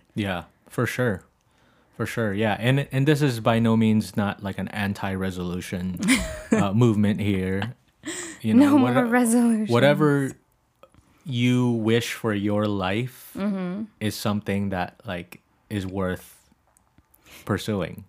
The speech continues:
Speaker 1: whether
Speaker 2: Do
Speaker 1: it's a
Speaker 2: you,
Speaker 1: resolution or a theme. I
Speaker 2: do
Speaker 1: mean,
Speaker 2: you wanna know
Speaker 1: what?
Speaker 2: a resolution that I made, and I remember making this, and I still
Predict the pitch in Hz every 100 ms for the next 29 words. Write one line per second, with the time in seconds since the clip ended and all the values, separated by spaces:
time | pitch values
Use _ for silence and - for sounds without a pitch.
0 | - 110 120 120 113 110 110 104 104 101
1 | 107 98 - - - - - 180 196 202
2 | 214 226 226 185 175 190 208 - _ -
3 | - - - 185 180 180 175 165 - 175
4 | 175 170 165 160 151 156 156 - 175 170
5 | 170 165 156 160 165 160 160 165 165 165
6 | 170 - 160 156 165 - 151 151 147 147
7 | 180